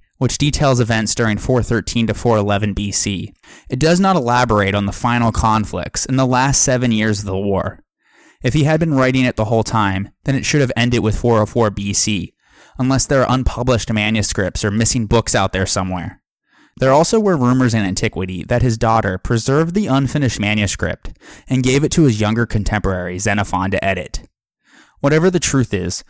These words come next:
those final seven years of the war would be continued by Xenophon, whose Hellenica narrates events from four eleven to three sixty-two B C. And as we will discuss shortly, Xenophon's work was a part of a larger fourth century B C trend that tried to finish Thucydides' account,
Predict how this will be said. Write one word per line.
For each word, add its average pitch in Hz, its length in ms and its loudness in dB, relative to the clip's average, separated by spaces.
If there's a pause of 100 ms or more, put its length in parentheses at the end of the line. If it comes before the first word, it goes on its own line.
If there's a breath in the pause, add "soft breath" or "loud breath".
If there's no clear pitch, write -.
(260 soft breath)
those 127 160 0
final 156 320 0
seven 175 300 0
years 143 200 2
of 131 60 0
the 123 80 2
war 95 340 -2
would 127 220 0
be 170 80 2
continued 143 420 0
by 123 140 2
Xenophon, 101 560 -2 (360 soft breath)
whose 135 160 2
Hellenica 123 760 0
narrates 147 440 0
events 113 340 0
from 101 120 -2
four 120 240 2
eleven 120 440 0
to 117 80 0
three 107 280 -2
sixty-two 113 600 -2
B 92 220 -6
C. 98 420 -4 (600 soft breath)
And 120 120 2
as 131 220 2
we 170 120 2
will 165 120 2
discuss 123 360 0
shortly, 95 580 0
Xenophon's 156 520 0
work 120 260 2
was 120 140 -2
a 107 60 0
part 135 320 0
of 135 60 0
a 120 60 2
larger 113 460 2
fourth 117 320 0
century 151 400 0
B 123 180 2
C 104 240 -2
trend 95 500 -4 (280 loud breath)
that 120 140 -2
tried 151 240 2
to 165 60 0
finish 156 340 -2
Thucydides' 110 640 0
account, - 560 -8